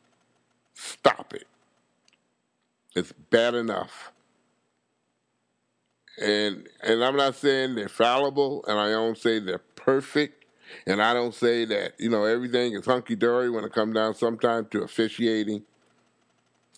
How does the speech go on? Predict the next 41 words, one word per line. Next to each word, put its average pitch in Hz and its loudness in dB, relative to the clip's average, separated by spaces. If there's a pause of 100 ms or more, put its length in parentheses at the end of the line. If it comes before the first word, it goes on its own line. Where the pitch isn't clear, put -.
(1000)
But 113 2
let's 139 2
get 135 2
the 120 -4
benefit 123 2
of 104 -6
the 107 -6
doubt. 120 2
They're 120 2
taking 120 0
their 117 2
time 113 0
and 104 -4
effort 104 0
to 95 -6
do 101 0
the 95 -6
best 98 0
job 101 2
they 92 -10
possibly 92 -2
can. 87 -4 (760)
And 123 2
yes, 139 0
maybe 127 0
the 120 -6
state 127 2
of 120 -2
Michigan 120 -2 (400)
need 120 2
to 120 2
overlook 117 0
some 113 -2 (100)
things 117 0
in 107 0
officiating 110 -2
that 107 -2
maybe 113 0
some 120 0 (920)
of 117 0
some, 120 0